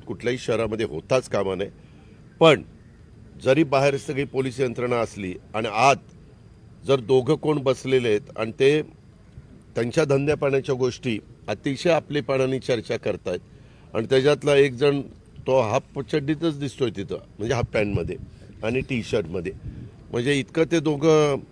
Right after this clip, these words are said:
अ, दोघांनी पण स-, स-, संभाषण काल दाखवलेलं आहे. मग नंतर गेल्यानंतर त्यांनी तशा प्रकारचं केलेलं आहे. त्याच्यामुळे ह्याचा नीट तपास झाला पाहिजे व खरं काय,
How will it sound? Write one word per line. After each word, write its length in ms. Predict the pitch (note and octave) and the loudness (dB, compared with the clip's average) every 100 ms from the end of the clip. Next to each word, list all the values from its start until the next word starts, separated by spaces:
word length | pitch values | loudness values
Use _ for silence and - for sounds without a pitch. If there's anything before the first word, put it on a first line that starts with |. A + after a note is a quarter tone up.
| - - - - A#2 | -20 -20 -20 -14 -4
अ, 340 | A2 G#2+ G2+ | -2 0 -2
दोघांनी 480 | G2+ A#2 C3 C3 C3+ | -4 2 2 2 -4
पण 260 | - C3+ | -2 -6
स-, 140 | B2 C3+ | -2 -4
स-, 300 | A2+ C3 G#2 | -2 -6 -6
संभाषण 540 | - A2+ A#2 - A#2 | -4 -2 -2 -2 -6
काल 280 | A2 A#2 A2 G#2+ | -4 -2 -2 0
दाखवलेलं 500 | G#2+ - G#2+ G#2+ A2 | -2 -2 -4 -2 -2
आहे. 80 | |
मग 180 | A2+ A#2+ | -2 -2
नंतर 440 | C3 A#2+ A2 D3 C3+ | -2 -4 -2 -2 -2
गेल्यानंतर 580 | C#3+ C#3+ C#3 C3 C#3+ | 0 2 2 0 -2
त्यांनी 340 | C3+ C#3 B2+ B2+ - - - - - A#2+ | -4 -2 -4 -4 -8 -20 -20 -20 -8 -4
तशा 200 | A2+ B2+ | 0 0
प्रकारचं 480 | A#2 A#2 A#2+ G2 G#2+ | 0 -2 -4 -6 -8
केलेलं 400 | A2 G#2 G2+ G2 | -4 -2 -2 -4
आहे. 100 | - - - - - - - | -8 -14 -20 -20 -20 -18 -4
त्याच्यामुळे 340 | A2+ D3 D#3 | 2 2 2
ह्याचा 280 | C3 B2+ D3+ D3+ | 0 0 -2 -2
नीट 320 | G#2+ A#2 D#3 - | -4 -2 -4 -2
तपास 260 | C3 C3+ A#2+ | -2 0 -2
झाला 220 | A2+ A2+ | -2 -2
पाहिजे 260 | A#2+ A2+ | -4 -2
व 140 | C3+ C#3+ - | -2 -2 -4
खरं 240 | - B2+ D3+ | 2 2 4
काय, 360 | C#3+ A#2 E2+ | 2 2 2